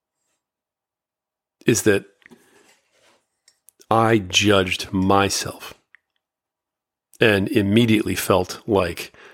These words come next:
I failed. And, and it's the severity of it that I wanna talk about today, too. I didn't just feel like, "Oh, I failed, I made a mistake." I felt like I failed him.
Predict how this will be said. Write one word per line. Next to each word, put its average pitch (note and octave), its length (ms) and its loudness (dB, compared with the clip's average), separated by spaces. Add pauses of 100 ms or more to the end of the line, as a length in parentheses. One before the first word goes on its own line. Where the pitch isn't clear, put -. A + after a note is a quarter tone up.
(160)
I F2+ 100 -2
failed. - 580 -8 (1080)
And, A#2+ 200 0 (760)
and C#3+ 100 6
it's - 140 2
the A#2 60 2
severity A2 600 2
of E2 120 -10
it E2 120 -16
that - 100 -8
I F2+ 40 -6
wanna E2+ 160 -8
talk - 220 -10
about - 200 -16
today, - 420 -14
too. - 380 -4 (540)
I B2 100 0
didn't D#3+ 160 2
just A#2 140 0
feel A#2 140 4
like, G2+ 220 2
"Oh, G2+ 60 4
I G2 100 2
failed, G2 260 0
I F#2 80 -2
made F#2 140 -4
a E2+ 40 -6
mistake." F2 640 -2 (1300)
I A2+ 60 -2
felt F3 160 2
like C3+ 120 0
I G#2 60 0
failed D#2+ 280 -4
him. - 540 -2